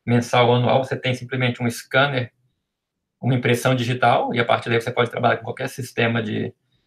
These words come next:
de desenho e planejamento, inclusive o Blue Sky. E tem um outro sistema, um sistema que tá lançando agora também, que também tem um custo relativamente barato, só que eu,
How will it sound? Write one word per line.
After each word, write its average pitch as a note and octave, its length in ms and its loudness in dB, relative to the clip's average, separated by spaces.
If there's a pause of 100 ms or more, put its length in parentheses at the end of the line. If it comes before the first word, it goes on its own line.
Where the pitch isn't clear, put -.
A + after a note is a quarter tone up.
(520)
de B2 140 2
desenho B2 560 6
e A2+ 160 4
planejamento, A#2 680 0 (220)
inclusive A2+ 440 -4
o G#2 60 -4
Blue G#2+ 120 -6
Sky. B2+ 400 0 (960)
E C3 80 -2
tem D#3+ 180 4
um D3+ 80 4
outro F3 200 2
sistema, C3+ 520 0 (200)
um A#2 380 0
sistema B2+ 360 -2
que B2+ 60 -8
tá C3+ 120 0
lançando C3 340 0
agora B2 340 2
também, A#2+ 420 -2 (720)
que - 80 -20
também C3 240 2
tem D3+ 100 0
um D3 80 2
custo D#3 300 -4
relativamente D3 460 0
barato, B2+ 340 4
só - 80 -10
que - 80 -8
eu, C3+ 180 -6